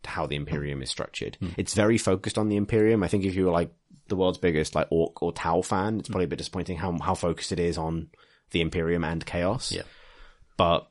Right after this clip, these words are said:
Speaker 1: I guess it's such a big setting that they've chosen to start somewhere. But it goes into a lot of detail. Like, it, it explains
Speaker 2: Mm,
Speaker 1: the
Speaker 2: really does.
Speaker 1: Navis nobility, like, the, you know, it explains the structure of Imperial rule, what the Astronomicon is and why that's important, and, like, you know, the structure of, you know, from, from first principles. So if you,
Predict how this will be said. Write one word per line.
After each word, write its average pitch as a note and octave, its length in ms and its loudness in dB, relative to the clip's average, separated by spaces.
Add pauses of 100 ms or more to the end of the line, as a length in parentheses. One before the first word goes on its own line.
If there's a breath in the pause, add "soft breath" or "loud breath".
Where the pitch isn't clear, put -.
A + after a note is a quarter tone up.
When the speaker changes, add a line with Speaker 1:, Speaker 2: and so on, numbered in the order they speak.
(280)
Speaker 1:
I F#2+ 100 -2
guess F2 200 -2
it's E2+ 100 -6
such E2+ 160 -4
a D2 40 -12
big D#2 140 -4
setting D2 400 -4
that C#2 140 -8
they've D2 160 -8
chosen D2 340 -6
to - 60 -10
start - 220 -8
somewhere. D2+ 240 -4
But C#2+ 120 -2
it - 20 0
goes C3+ 100 6
into B2 160 2
a - 20 4
lot G2+ 140 6
of D#2+ 60 -2
detail. C#2+ 340 -6
Like, D#2+ 200 -2
it, - 180 0
it F#2+ 60 2
explains A2 420 2
Speaker 2:
Mm, - 20 -10
Speaker 1:
the F2 200 2
Speaker 2:
really F#2+ 140 -2
does. G2 80 0
Speaker 1:
Navis F2+ 360 0
nobility, D#2 680 -2
like, D#2+ 280 -4
the, D#2+ 220 0
you F#2+ 80 2
know, D#2 260 0 (120)
it F#2 140 -2
explains - 380 -2
the - 40 -6
structure - 440 -4
of D2+ 120 -10 (280 soft breath)
Imperial E2 500 2
rule, D#2+ 480 0 (560 loud breath)
what - 180 -2
the F2+ 160 2
Astronomicon E2+ 720 0
is F2 120 -2
and D#2+ 120 0
why D#2 140 4
that's E2+ 200 -2
important, D#2+ 520 -4
and, F2 120 -6
like, D#2 240 -6
you E2 60 -6
know, D2 60 -4
the C#2+ 40 -6
structure - 300 -6
of, D2+ 200 -6
you F2+ 80 -4
know, C2 160 -6
from, G2 300 0
from F#2+ 160 -2
first E2 240 0
principles. D2 400 -6
So F2 80 -2
if E2 100 -4
you, F2 180 -4